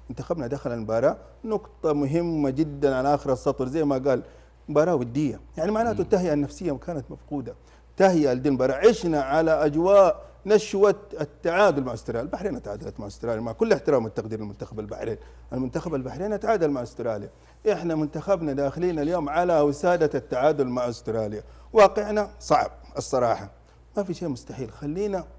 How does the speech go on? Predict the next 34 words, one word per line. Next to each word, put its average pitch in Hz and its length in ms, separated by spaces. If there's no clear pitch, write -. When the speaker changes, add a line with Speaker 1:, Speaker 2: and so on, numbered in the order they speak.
Speaker 1:
يعني 135 260
في 160 280
عز 190 200
الأزمة، 123 460
في 127 60
عز 175 200
الأزمة 170 440
نبحث 135 320
عن 104 140
تفاؤل. 98 400
ترى 120 120
Speaker 2:
مم. 117 140
Speaker 1:
سبع 156 240
نقاط 151 360
وست 151 320
نقاط، 143 380
بس - 220
التفاؤل 185 500
هذا 147 200
كيف؟ - 260
من 135 80
خلال 139 320
العمل 147 400
اللي 120 160
حيكون 123 500
م-، 139 40
من 151 180
الحلقة 180 440
الماضية. 120 340
أنا 127 100
أتكلم 175 380
إنه 120 100
كأس 208 260
الخليج 196 420